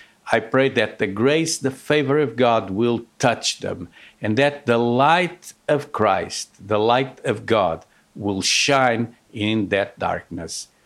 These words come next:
In Jesus' name, Lord, you know the circumstances that, uh, your children are going through, the circumstances that people are experimenting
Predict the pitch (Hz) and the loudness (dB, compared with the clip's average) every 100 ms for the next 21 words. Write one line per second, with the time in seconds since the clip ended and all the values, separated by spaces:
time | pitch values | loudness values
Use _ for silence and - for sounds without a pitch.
0 | _ _ 131 127 113 104 110 135 120 117 | _ _ 2 2 2 0 0 2 0 -2
1 | - 113 101 117 135 139 117 120 123 139 | 0 0 0 2 2 2 0 2 2 2
2 | 113 101 - - 180 175 180 165 - 147 | 0 -2 -2 0 0 0 -2 -2 0 0
3 | 156 - 156 156 135 _ - _ _ - | 0 -4 -4 -4 -8 _ -20 _ _ 0
4 | 101 101 - 101 95 98 98 90 - - | 0 0 0 0 2 2 0 -2 -2 2
5 | 143 139 147 143 139 147 143 - 147 147 | 2 2 0 2 2 2 0 -2 0 2
6 | 143 139 _ - 107 - 151 151 143 131 | 2 -2 _ -8 -6 0 0 2 -2 0
7 | 135 131 131 131 117 117 - _ _ - | 0 0 0 -2 -2 -4 -12 _ _ -2
8 | 110 101 - - 143 135 143 143 143 131 | -2 -2 -4 0 0 2 2 2 2 4
9 | 110 104 98 110 - - - 143 139 135 | 4 4 2 -4 -8 -6 0 2 4 2
10 | 131 135 131 131 | 2 2 0 0